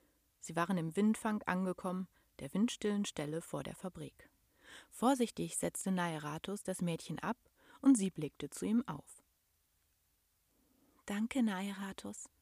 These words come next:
meinte sie lächelnd. Das mindestens zwei Meter große Ungetüm lächelte fröhlich und nickte. „Ich freue mich, Hymi wiederzusehen“,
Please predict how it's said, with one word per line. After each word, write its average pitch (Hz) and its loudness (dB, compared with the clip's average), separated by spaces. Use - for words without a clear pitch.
meinte 151 -6
sie 151 -4
lächelnd. 143 -10
Das 175 -2
mindestens 202 6
zwei 208 2
Meter 185 2
große 180 -2
Ungetüm 180 2
lächelte 160 -2
fröhlich 165 -2
und 233 2
nickte. - -6
„Ich 143 0
freue 139 2
mich, - -4
Hymi 151 0
wiederzusehen“, 127 0